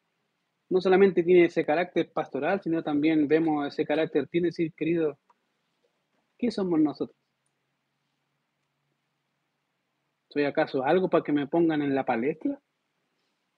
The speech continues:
Yo no quiero estar ahí.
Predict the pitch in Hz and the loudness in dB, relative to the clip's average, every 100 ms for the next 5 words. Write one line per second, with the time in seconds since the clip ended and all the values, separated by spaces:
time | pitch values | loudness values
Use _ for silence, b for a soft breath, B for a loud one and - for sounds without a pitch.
0 | _ _ _ _ _ _ _ _ _ _ | _ _ _ _ _ _ _ _ _ _
1 | _ _ _ _ _ _ _ _ _ - | _ _ _ _ _ _ _ _ _ -4
2 | 247 233 240 233 226 214 226 285 | -2 0 2 4 4 4 4 2